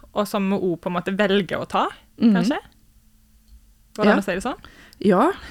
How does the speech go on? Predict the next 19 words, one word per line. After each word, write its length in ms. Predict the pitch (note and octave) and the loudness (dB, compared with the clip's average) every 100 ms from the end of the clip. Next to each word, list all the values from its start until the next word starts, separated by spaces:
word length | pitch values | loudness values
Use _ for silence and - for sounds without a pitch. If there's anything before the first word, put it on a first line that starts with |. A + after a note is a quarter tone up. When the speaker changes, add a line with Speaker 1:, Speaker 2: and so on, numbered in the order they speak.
| - | -6
Speaker 2:
eh, 600 | - A#3+ A#3+ A#3 A3+ A3+ A#3 | 0 2 4 2 2 4 4
noen 280 | C4+ A#3+ | 6 6
roller 300 | G#3 G#3+ E3+ F3 | 4 2 2 -2
har 340 | - F#3 C3+ | 0 0 2
vi 100 | D3 | 0
jo, 120 | F3 B3 | -2 0
sånn 160 | G3+ | -2
som 140 | - E3 | -2 -4
du 80 | |
sier, 320 | E3+ F3 D3 E3 | -2 -2 -2 -2
som 220 | E3+ D3+ | -4 -4
for 160 | - D3+ | -4 -6
eksempel 640 | - E3 D3+ D#3 C#3+ D3 | -4 -4 -4 -4 -4 -4
oss 240 | D#3+ - - | -6 -10 -6
to. 240 | A3 F4+ | -2 0
Vi 80 | D#4+ | 0
er 160 | F3 D#3 | 0 0
jo 140 | D#3 D#3 | 0 -2
venner. 520 | E3+ F3+ E3+ C#3 | 0 0 2 0